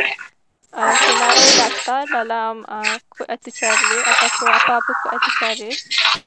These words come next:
bila dia, dia, dia susun data dalam satu array ni, dalam satu senarai ni, dia akan setiap, ah, data tu akan bermula dengan kosong.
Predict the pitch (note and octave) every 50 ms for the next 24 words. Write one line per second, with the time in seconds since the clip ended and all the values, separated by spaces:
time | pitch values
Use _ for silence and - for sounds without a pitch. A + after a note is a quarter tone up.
0 | - - - - - - A#3 B3 B3 B3+ C4 C4 C#4 C#4+ - - C#4 C#4 - -
1 | - - - D4 D4 - - - - - D4 C4+ C4 B3 C#4 - - D4+ C4+ B3+
2 | C4 A#3 A#3 A#3+ B3 C4 - - A#3+ B3 - _ - - B3+ B3 A#3+ A#3+ A#3+ A#3
3 | A#3 A#3+ A#3 - - A3+ A#3 B3 - B3+ A#3 G#3+ G#3 G#3 A3+ C4 B3+ A#3 G#3+ G#3+
4 | B3 C4 - B3 A3+ - - - - A#3+ A#3+ A#3 A3+ A3+ B3+ - - C4+ A#3+ A#3
5 | A#3 A#3 - B3+ A3+ G#3+ G3+ G#3 G#3+ C#4+ - _ _ _ _ _ _ _ _ -
6 | - _ _ _ _ _ _ _ - C4+ C4+ C#4 - D4+ D4 C#4+ C4+ C4+ C4 B3+
7 | C#4 C4+ - - - - - C4+ - _ - C#4+ C#4 C4+ - - - A#3 A3+ A3+
8 | A3+ A3+ A3+ A#3+ B3+ C4 - - A3+ B3+ C4 - _ - C#4+ D4 - - E4+ D#4+
9 | C#4 C#4 - B3+ B3 B3 B3+ A#3+ B3 B3+ B3+ B3+ B3 A#3 A#3+ A#3+ B3+ B3+ - B3+
10 | - - - A#3+ G3 F#3+ G3 B3